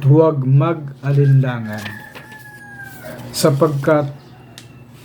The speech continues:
ang nag-aalinlangan ay parang alon sa dagat na tinataboy ng hangin kahit saan. Huwag umasang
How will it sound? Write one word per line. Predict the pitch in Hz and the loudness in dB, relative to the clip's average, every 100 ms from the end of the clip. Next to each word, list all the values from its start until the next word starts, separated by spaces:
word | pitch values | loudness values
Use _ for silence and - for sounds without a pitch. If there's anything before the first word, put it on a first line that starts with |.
| - - - - - - | -20 -20 -20 -18 -18 -2
ang | 151 170 180 | 0 2 2
nag-aalinlangan | 170 147 196 214 185 190 185 175 175 170 165 165 170 180 190 196 - | 0 0 0 0 0 0 0 0 0 -2 -2 -2 -4 -4 -6 -8 -4
ay | 139 135 | -2 0
parang | 147 147 147 147 151 | 0 0 0 -4 -2
alon | 165 165 160 160 | -2 0 -2 -4
sa | - 156 | -4 -2
dagat | 151 135 135 135 - - - - - - - - - - | 0 0 0 0 -2 -10 -20 -20 -20 -20 -20 -20 -20 -8
na | 160 | -6
tinataboy | 165 180 190 190 185 165 175 175 | 0 2 4 2 0 0 2 2
ng | 170 165 160 139 | 0 -4 -2 -4
hangin | 170 175 170 170 156 135 123 - - - - | -2 -4 -2 0 0 0 -2 -6 -18 -20 -10
kahit | 127 135 135 - | 0 2 2 0
saan. | 143 123 113 107 127 - - - - - - - - - - - - - - - - - 131 | -8 -8 -8 -10 -14 -20 -20 -20 -20 -20 -20 -20 -20 -20 -20 -20 -18 -18 -16 -16 -14 -4 2
Huwag | 151 160 | 4 2
umasang | 151 151 160 165 139 160 151 151 143 | -2 -4 -2 -2 -4 -4 -4 -4 -4